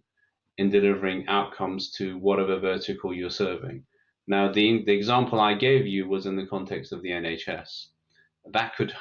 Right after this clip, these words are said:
uh, hold true in retail, that could hold true in banking. So the question is, how do we, as technologists, take our technology hat off and focus on business outcomes? That's the first point.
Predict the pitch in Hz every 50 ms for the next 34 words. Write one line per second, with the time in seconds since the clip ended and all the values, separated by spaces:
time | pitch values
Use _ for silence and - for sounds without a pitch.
0 | - - 101 98 95 92 95 95 - 104 101 101 101 - - - 98 98 95 95
1 | - - 95 95 92 92 107 120 110 113 - 95 85 82 82 85 87 90 - -
2 | 98 101 - 92 92 95 - - - - 98 90 90 90 90 85 - _ 95 92
3 | 92 87 - 107 113 117 110 - - - - - - _ _ - - - - -
4 | - _ - - - 110 110 - - 135 131 135 - 120 110 107 101 101 101 98
5 | - - _ _ _ _ _ _ - 120 120 123 127 120 120 120 113 113 113 110
6 | 104 - - 107 - - - 127 - - 117 131 143 123 98 90 87 - 90 110
7 | 135 135 - - - - - - - _ _ _ _ _ _ _ _ _ _ _
8 | - 120 117 120 120 - 110 107 107 - 127 117 - 113 117 113 107 101 98 101
9 | 92 - 101 95 95 - - 98 95 104 117 - - - - _ _ _ _ _
10 | _ _ _ _ _ _ _ 98 98 95 - 113 107 101 - 107 98 - 101 98
11 | 95 98 92 - 98 92 - - 90 85 82 - - - - - - - - -
12 | - _ _ 123 120 110 - - 104 - 110 101 95 95 - - - - - -
13 | -